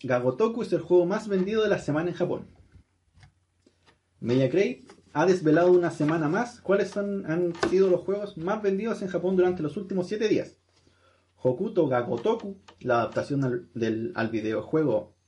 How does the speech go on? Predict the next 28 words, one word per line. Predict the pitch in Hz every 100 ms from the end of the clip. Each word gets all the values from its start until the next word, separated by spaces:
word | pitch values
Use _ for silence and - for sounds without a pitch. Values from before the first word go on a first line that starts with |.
| _
de | 120 113 107 -
El | 110 113
Puño | 151 151 139
de |
la | 120
Estrella | - 143 120
del | 110 139
Norte, | 214 190 170 165 _ _ _ _ _ _ _ _ _
por | - 123
el | 120
equipo | 135 147 127
de | 117 110
Yakuza | 113 180 185 147 127
y | 123
Sega, | 254 254 233 - _
ha | 160 202 - -
irrumpido | 151 143 123 - 214 220 208
con | 165 -
fuerza | 220 240 - 262 - _ _
en | 131 131
tierras | 180 180
niponas | 160 185 214 196
en | 165 151
su | 156
lanzamiento | 143 151 160 180 170
en | 160
PlayStation | 175 185 190 185
cuatro, | - 131 -